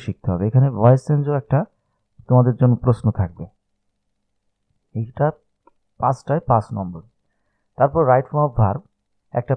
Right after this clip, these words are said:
প্যাসেজের ভিতর ব্র্যাকেটে এই ভার্বগুলো দেওয়া থাকবে, এই ভার্বের সঠিক ফর্মটা তোমাদের লিখতে হবে। এটা আটটা ঠিক সঠিকভাবে লিখতে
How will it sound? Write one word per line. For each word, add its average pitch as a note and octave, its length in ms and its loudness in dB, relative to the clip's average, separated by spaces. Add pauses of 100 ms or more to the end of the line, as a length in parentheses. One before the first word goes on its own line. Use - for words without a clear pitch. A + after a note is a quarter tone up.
প্যাসেজের D3+ 500 -2
ভিতর D#3+ 220 -4 (560)
ব্র্যাকেটে C#3 420 0 (160)
এই B2+ 80 -2 (100)
ভার্বগুলো C3 440 -4
দেওয়া A2+ 240 6
থাকবে, C3+ 240 -6 (760)
এই D3+ 160 0
ভার্বের B2 360 2
সঠিক - 260 2 (100)
ফর্মটা C3 300 2
তোমাদের A#2+ 340 -2 (540)
লিখতে B2+ 320 -2
হবে। E2+ 160 -8 (480)
এটা C#3+ 160 2 (220)
আটটা C3 340 -2 (360)
ঠিক C3 140 -6 (200)
সঠিকভাবে C#3+ 540 0
লিখতে B2+ 200 -6